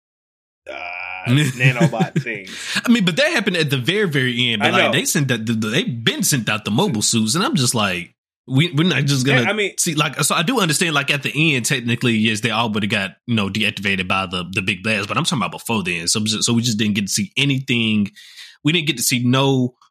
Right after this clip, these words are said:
Speaker 2: mobile suit weave, mobile suit action for our last episode.
Speaker 1: Yeah, I, I, and to be honest,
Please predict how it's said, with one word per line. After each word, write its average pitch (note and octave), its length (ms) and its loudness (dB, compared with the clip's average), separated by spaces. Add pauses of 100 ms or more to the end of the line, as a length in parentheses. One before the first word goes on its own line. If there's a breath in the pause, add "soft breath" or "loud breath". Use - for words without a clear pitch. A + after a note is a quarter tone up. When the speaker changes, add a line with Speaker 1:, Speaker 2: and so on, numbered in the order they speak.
Speaker 2:
mobile A#2+ 360 4
suit G#2+ 320 0
weave, A2 240 4
mobile A2 280 4
suit A2 240 -2
action G#2 280 0
for G#2+ 180 -2
our G#2+ 100 2
last G#2+ 340 0
episode. A2+ 640 -2
Speaker 1:
Yeah, B2+ 320 -4
I, F3 140 -4 (100)
I, F3 60 -6 (100)
and E3+ 200 -10
to A3 120 -8
be A3+ 240 -8
honest, F#3 380 -4